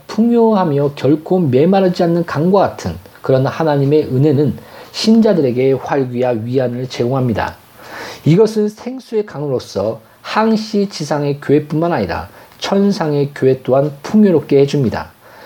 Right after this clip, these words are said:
그것은 소란스러운 바다가 아니요 고요하게 흐르는 시내이며 그 흐름은 지진이나 산사태로 인해서도 멈추지 않고 아무런 동요도 없이 진행됩니다. 그러한 하나님의 강이 있다는 사실을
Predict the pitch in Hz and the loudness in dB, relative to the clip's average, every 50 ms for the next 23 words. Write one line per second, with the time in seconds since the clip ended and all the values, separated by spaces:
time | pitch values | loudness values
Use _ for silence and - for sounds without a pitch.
0 | - - - - 135 135 147 135 143 - 139 143 143 143 - 165 160 156 156 156 | -20 -8 -4 0 2 2 2 2 2 0 -2 -2 -2 -2 -2 0 0 0 0 -2
1 | 151 - 147 143 147 147 143 - 135 143 147 156 151 156 156 147 143 147 151 156 | -2 -2 -2 -2 -2 -4 -4 -4 -2 0 0 2 2 2 2 2 2 2 2 2
2 | 151 156 - - 147 175 208 220 233 208 196 196 180 - - 214 196 190 196 196 | 0 0 0 2 4 6 6 4 4 2 2 0 -2 -2 -4 -6 -6 -4 -6 -8
3 | - - - 254 294 285 220 139 104 98 107 110 110 107 - - - - - _ | -10 -10 -8 -4 -4 -2 -2 -4 -4 -6 -8 -10 -12 -16 -20 -20 -20 -20 -20 _
4 | - - 247 285 302 302 294 254 - - 233 196 160 143 147 160 175 180 - _ | -2 2 4 6 6 6 4 2 0 0 2 2 2 2 0 -4 -6 -8 -10 _
5 | _ _ _ _ - - 233 226 240 240 196 143 117 101 - - - - - - | _ _ _ _ -2 0 0 2 4 4 2 2 0 -2 -4 -8 -12 -18 -20 -20
6 | - - - - 220 214 208 220 202 - - - 165 180 180 165 139 127 147 175 | -16 -6 -2 0 0 0 0 0 -2 -4 -4 -2 0 2 2 2 0 0 0 0
7 | 208 202 208 156 170 180 180 156 127 120 139 180 233 220 - - - - 226 202 | 0 0 0 0 0 2 2 2 2 2 2 2 2 0 -2 -6 -4 -2 0 0
8 | 139 123 - - - 139 147 151 151 - - _ _ _ - 139 165 190 214 196 | 0 -2 -4 -4 -2 0 0 0 -2 -8 -16 _ _ _ -2 0 2 2 2 2
9 | 156 143 147 156 151 143 - - 151 143 139 127 117 131 127 117 107 - - - | 2 0 -2 -6 -8 -10 -10 -8 -6 -6 -6 -6 -4 -4 -4 -6 -6 -8 -8 -4
10 | 123 127 131 127 - - - 139 143 156 143 143 135 117 101 90 - - - - | -2 -2 -2 -2 -4 -2 0 2 2 4 4 4 4 2 2 0 -2 -6 -8 -14
11 | - - - - - - - - - - - 214 240 254 240 240 233 226 233 - | -20 -20 -20 -20 -20 -20 -20 -14 -8 -2 2 4 4 4 4 2 2 -2 -6 -10
12 | - - 247 240 220 214 208 202 202 202 - - 151 156 165 160 143 143 147 - | -12 -10 -8 -6 -6 -4 -4 -6 -6 -8 -10 -8 -8 -6 -6 -6 -6 -6 -4 -4
13 | 156 151 160 165 170 165 - - - 247 262 - - - 247 180 135 131 147 170 | -2 -2 -2 -2 -4 -4 -6 -4 -2 -2 -2 0 0 2 2 4 4 2 2 0